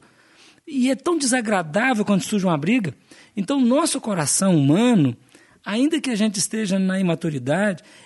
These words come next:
ele anseia pela paz, ele anseia por uma relação saudável. Então, quando nós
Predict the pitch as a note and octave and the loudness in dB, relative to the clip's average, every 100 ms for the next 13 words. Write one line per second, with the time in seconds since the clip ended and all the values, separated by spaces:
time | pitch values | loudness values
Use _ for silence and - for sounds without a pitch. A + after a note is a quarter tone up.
0 | - B3 B3+ C4+ A#3 - - - A3+ C#4 | -6 -2 2 2 2 0 0 0 2 4
1 | B3+ G#3 E3+ C3+ B2 C#3 D#3 D#3 F#3+ G3+ | 4 2 0 -2 -2 -4 -4 -4 -4 -4
2 | F3 - G#3+ B3 B3 A3+ F3+ E3 C#3+ B2 | -2 -2 0 2 2 2 2 2 2 0
3 | D#3+ D#3 C#3 - - - - C#3+ B2 B2 | 0 0 -2 -6 -14 -6 -4 -4 -6 -2
4 | E3 F3 C#3+ D#3 - - - G3 C4+ - | 0 0 -4 -8 -14 -18 -10 0 0 0
5 | C4 E4 E4 G#3+ - - A3+ F3+ F#3 F3 | 0 2 4 2 -2 -12 -4 0 2 0